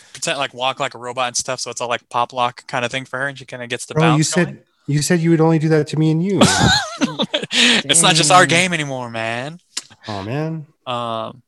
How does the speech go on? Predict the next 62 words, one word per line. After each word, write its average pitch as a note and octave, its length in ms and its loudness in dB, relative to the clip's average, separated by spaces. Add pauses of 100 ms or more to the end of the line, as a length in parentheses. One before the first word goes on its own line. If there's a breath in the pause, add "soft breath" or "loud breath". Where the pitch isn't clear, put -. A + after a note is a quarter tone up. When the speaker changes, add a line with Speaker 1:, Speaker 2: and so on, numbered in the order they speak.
(140)
Speaker 1:
so - 140 -2
we D#3+ 60 2
play F3+ 180 4
that, E3+ 220 6
b-, B2 300 -10
but F#3 320 2
she - 160 0
got A3 180 0
to G#3+ 60 -6
that G#3 160 -2
point G#3 200 -4
where E3+ 100 -4
now D#3 240 -2
all D3+ 180 -2
I D3 40 -4
had D3+ 120 -8
to D#3+ 60 -4
do - 20 -6
is D3 80 -6
hold D3 180 -12
her B2+ 140 -10
legs, B2+ 640 -4
her, B2+ 160 -12
like, A#2+ 160 -8
core D3 520 -6
and C3+ 160 -2
st-, - 220 -2
her C#3 100 -4
balance C3+ 400 2
is B2+ 320 -4 (300)
good C3 120 -2
enough C3 260 -2
where B2+ 120 -6
she C3 160 -6
just - 580 -2
sits - 320 4
up B2 120 2
there A#2+ 160 -4
now A#2 220 -4
and A2+ 100 -14
she - 120 -8
Speaker 3:
Not C3+ 80 -4
Speaker 1:
can, C3 80 -8
like, A#2+ 80 -6
Speaker 3:
just - 100 -20
flopping C3+ 340 -2
Speaker 1:
move C3+ 100 -6
her C3 40 -4
arms. B2+ 140 -6
Speaker 3:
back. - 120 -20 (240)
Speaker 1:
Yeah. D#3+ 960 0
Speaker 3:
<laughs> - 60 -14 (460 loud breath)
Speaker 1:
And B2 80 -8
so - 80 -4
that's D3+ 200 -4
huge. F3+ 360 -6
And A2+ 200 -10 (360)
she - 220 -4
still F3 240 0
likes F#3 240 0
it. - 140 -8
So A#2 380 -8